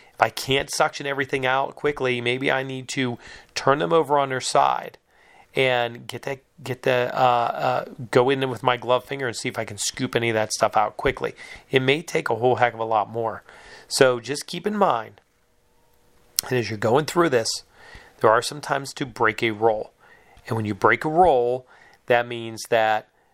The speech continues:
um, you should have the ability to, um, make sure that when you're suctioning somebody, if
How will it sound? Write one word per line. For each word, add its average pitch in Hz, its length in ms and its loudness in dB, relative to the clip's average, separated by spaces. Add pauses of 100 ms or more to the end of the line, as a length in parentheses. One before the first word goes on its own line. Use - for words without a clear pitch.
(160)
um, 113 560 2 (200)
you 113 240 -4
should 120 360 6
have 131 240 0
the 151 120 -6
ability 143 640 -2 (920)
to, 107 580 2 (180)
um, 110 440 2 (180)
make 113 240 -4
sure 123 460 2 (2750)
that 113 360 2
when 113 180 -12
you're 107 120 -10
suctioning 131 600 0
somebody, 123 480 -6 (460)
if 127 320 2